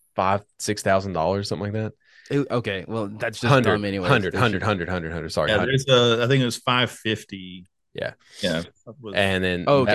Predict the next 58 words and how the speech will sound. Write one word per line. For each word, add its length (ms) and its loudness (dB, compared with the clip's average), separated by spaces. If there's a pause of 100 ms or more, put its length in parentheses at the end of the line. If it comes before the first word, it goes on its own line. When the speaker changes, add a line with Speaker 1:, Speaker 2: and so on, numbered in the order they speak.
(120)
Speaker 1:
that, 60 -8
Speaker 2:
yeah, 220 -2
if 40 -2
Speaker 1:
that, 100 6
Speaker 2:
it 60 -2
was 100 -2
Speaker 1:
yeah. 100 4
Speaker 2:
five, 120 0
six 160 -4
thousand 260 -2
dollars, 280 -2
like, 140 -4
no, 200 -4
it 120 -6
shouldn't 220 -6
be 60 -6
selling 240 -4
the 60 -4
belts 40 -4
Speaker 1:
Sorry. 200 4
Speaker 2:
in 20 -10
the 80 -10
first 220 -8
Speaker 1:
Yeah, 120 4
Speaker 2:
place. 140 -2
Like, 80 -4
Speaker 1:
so, 180 2
Speaker 2:
the 40 2
Speaker 1:
and 240 2
then 180 2
that 140 2
Speaker 2:
economy's 40 0
Speaker 1:
was 160 0
Speaker 2:
not 140 -4
doing 100 -10
well. 160 -14
Speaker 1:
<laughs> 420 4
and 160 -2
Speaker 3:
Get 140 8
a 60 6
Speaker 1:
then 40 2
that 120 4
Speaker 3:
legitimate, 560 0
like, 160 -2
a 140 0
legit, 440 -4 (220)
true, 300 4
authentic 500 -4
belt 300 -8
for 140 -10
Speaker 1:
Yeah, 180 4
it's 240 2
literally 420 6
Speaker 3:
Right. 220 0
Speaker 1:
like, 20 -10
it's 220 -2
like 100 -2
a, 220 -4